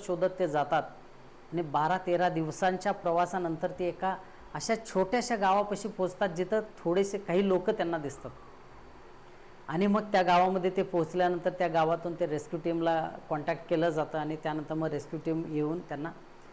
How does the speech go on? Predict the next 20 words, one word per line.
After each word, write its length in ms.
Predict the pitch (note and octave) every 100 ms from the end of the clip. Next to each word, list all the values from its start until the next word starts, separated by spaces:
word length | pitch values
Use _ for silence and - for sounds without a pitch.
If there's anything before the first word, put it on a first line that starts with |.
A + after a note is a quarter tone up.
| - -
वाचवते. 600 | D#3+ E3 F#3 F3+ F#3+ G3 - - - - -
शेवटी 420 | - C4 C#4+ F#4
फक्त 280 | - C#4+ C#4
या 340 | C#4 B3 B3+
पूर्ण 440 | B3 - A#3 A#3 A#3+
घटनेनंतर 560 | F#3+ G3 A3 G#3 G#3
सोळा 380 | A3 - F#3 G#3
जण 200 | G3 G#3
जिवंत 560 | E3 F3 F3 - - -
सापडले 420 | D#3+ C#3 D#3 C#3+
जातात. 260 | A#2 - E2 - - - - - - - -
पण 140 | D#4 D#4+
हा 460 | C4+ F4 C#4+ C#4+
आजपर्यंतचा 520 | E4+ C4 E4 E4 E4
जगण्याचा 580 | D4+ B3 C4 C#4 C#4 C#4+
सगळ्यात 480 | C#4+ A#3 A3 B3+ A#3+
मोठा 280 | G#3 G#3 A#3+
संघर्ष 480 | G#3+ G#3 G3+ G3+ G3+
मानला 320 | F3+ F3 F3
जातो. 300 | C#3+ B2